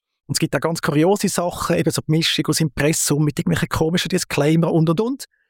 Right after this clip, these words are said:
Aber ja, man hat Anpassungsbedarf gehabt, definitiv. Also eigentlich als Faustregel, mit dem geltenden D S G gibt's eigentlich keine Online-Präsenz mehr, sage ich, ohne eine veröffentlichte Datenschutzerklärung.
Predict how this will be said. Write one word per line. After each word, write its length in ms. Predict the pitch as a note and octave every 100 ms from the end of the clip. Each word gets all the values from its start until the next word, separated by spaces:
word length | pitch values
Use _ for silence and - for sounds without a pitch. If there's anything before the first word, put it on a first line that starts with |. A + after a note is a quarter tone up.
| _
Aber 200 | - E3
ja, 240 | D3 D3+ F3+ _
man 140 | E3+ C#3
hat 140 | D3+ _
Anpassungsbedarf 1120 | C3 - D#3 C#3+ D#3 - D#3 C3+ C3 B2+ - -
gehabt, 440 | - B2+ D#3 F3 - -
definitiv. 600 | D#3+ F#3 - E3 E3 - _ _ _ -
Also 180 | C3
eigentlich 180 | D3 F3
als 120 | D#3+
Faustregel, 580 | - F#3+ - E3 D3+ D#3+ - _ _ _ -
mit 180 | D#3+ -
dem 80 | D3+
geltenden 440 | C3 D#3+ E3 C3+
D 160 | C#3+ D3+
S 180 | D3+ -
G 280 | C#3+ D3 - -
gibt's 340 | E3+ E3+ - -
eigentlich 480 | C#3+ D3 D#3+ D#3 C3
keine 220 | - D#3
Online-Präsenz 880 | D#3 E3 D#3+ - D3 - B2+ D3 -
mehr, 240 | C#3+ C#3+ A#2+
sage 300 | - C3 C#3+
ich, 60 | C3+
ohne 440 | C3+ C3+ C3+ C3+
eine 100 | -
veröffentlichte 760 | C3+ B2 B2 C3 C3+ A#2+ - A#2+ - -
Datenschutzerklärung. 1600 | A#2 B2 - C#3 B2+ B2 - - - _ - - F3+ D3+ A#2+